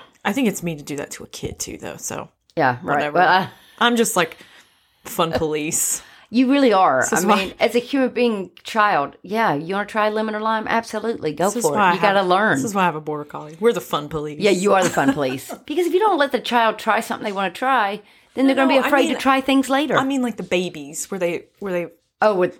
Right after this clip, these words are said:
Speaker 1: where
Speaker 2: they
Speaker 1: they put 'em in their mouths,
Speaker 2: Oh, that's not
Speaker 1: and
Speaker 2: very
Speaker 1: they don't
Speaker 2: nice.
Speaker 1: have a choice. That's
Speaker 2: No.
Speaker 1: what I mean. I don't mean, like, your five-year-old's like, "Hey, can I try that?" And you're like, "Yeah, sure. You're, it's gonna be sour." You know, I'm talking
Speaker 2: Yeah.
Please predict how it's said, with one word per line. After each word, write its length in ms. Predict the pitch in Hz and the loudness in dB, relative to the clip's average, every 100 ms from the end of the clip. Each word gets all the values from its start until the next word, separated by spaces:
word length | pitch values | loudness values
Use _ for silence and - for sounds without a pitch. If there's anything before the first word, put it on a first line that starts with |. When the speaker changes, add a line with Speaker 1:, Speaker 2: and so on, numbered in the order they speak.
| - | -6
Speaker 1:
where 140 | 202 | 0
Speaker 2:
they 80 | 185 | 2
Speaker 1:
they 80 | 185 | 2
put 200 | - 233 | 0 2
'em 120 | 233 | 2
in 80 | 226 | 2
their 160 | 226 | 0
mouths, 420 | 214 220 220 202 170 | 0 0 2 4 4
Speaker 2:
Oh, 20 | |
that's 220 | 170 170 | 2 0
not 120 | 147 | -4
Speaker 1:
and 80 | - | -4
Speaker 2:
very 80 | 208 | -2
Speaker 1:
they 60 | 202 | 0
don't 160 | 214 | 0
Speaker 2:
nice. 60 | 196 | 0
Speaker 1:
have 140 | 196 165 | -2 -2
a 40 | - _ _ _ | -10 _ _ _
choice. 440 | - 185 135 - - | -4 -4 -4 -8 -4
That's 140 | 165 | -2
Speaker 2:
No. 60 | 123 | -2
Speaker 1:
what 80 | 156 | -4
I 40 | |
mean. 220 | 156 143 - | -6 -8 0
I 80 | 254 | 2
don't 160 | 214 | 2
mean, 180 | 185 190 | 0 -2
like, 320 | 175 160 143 - - - | -2 -4 -6 -10 -16 -4
your 120 | 190 | 0
five-year-old's 640 | 185 185 185 175 165 160 160 | 4 4 4 2 2 2 0
like, 200 | 160 143 | -2 0
"Hey, 240 | 185 185 | 2 2
can 120 | - 160 | 2 -2
I 80 | 156 | 0
try 240 | 156 165 | 2 2
that?" 100 | 156 | 2
And 100 | 156 | -2
you're 120 | 156 | -2
like, 160 | 160 - | -2 -2
"Yeah, 180 | 170 196 | -2 -2
sure. 300 | - 240 208 | 2 2 2
You're, 260 | 156 139 143 _ _ | -2 -10 -16 _ _
it's 160 | - | -18
gonna 280 | - 151 175 | -14 -6 -4
be 120 | 180 202 | -4 0
sour." 540 | 226 233 185 175 170 - - _ _ - - - - - - | 2 4 6 4 2 -6 -20 _ _ -20 -20 -20 -20 -20 -2
You 120 | 247 | 2
know, 200 | 180 156 | 4 2
I'm 80 | 180 | 0
talking 500 | - 214 190 165 165 _ | 0 0 0 -2 -6 _
Speaker 2:
Yeah. 240 | 180 160 | 2 4